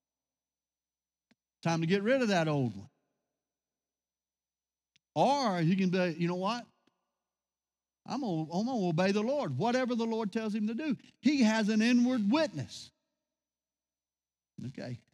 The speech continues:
all right. We'll keep going. <laughs> Number three, glory be to God. We're about to get into some good stuff.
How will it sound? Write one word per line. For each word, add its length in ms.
all 100
right. 200
We'll 120
keep 220
going. 280
<laughs> 520
Number 260
three, 380
glory 380
be 160
to 80
God. 440
We're 80
about 220
to 60
get 180
into 220
some 180
good 220
stuff. 360